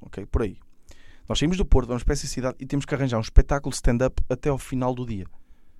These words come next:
O que é que isto envolve? Ir falar com bares, ir falar com auditórios e depois, se arranjarmos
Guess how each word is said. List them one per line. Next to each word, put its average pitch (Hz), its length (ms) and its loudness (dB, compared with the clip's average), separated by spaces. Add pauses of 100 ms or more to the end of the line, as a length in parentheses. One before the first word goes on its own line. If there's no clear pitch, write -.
(380)
O - 40 -20
que - 80 -6
é 135 40 -6
que 131 100 -6
isto - 120 -6
envolve? 110 360 -2
Ir 110 80 -8
falar 98 360 -2
com 101 160 -6
bares, 131 520 2
ir 113 80 -4
falar 101 360 -4
com 98 380 -6
auditórios 139 680 2 (520)
e 127 60 -4
depois, 120 480 6 (180)
se - 220 -4
arranjarmos 123 680 4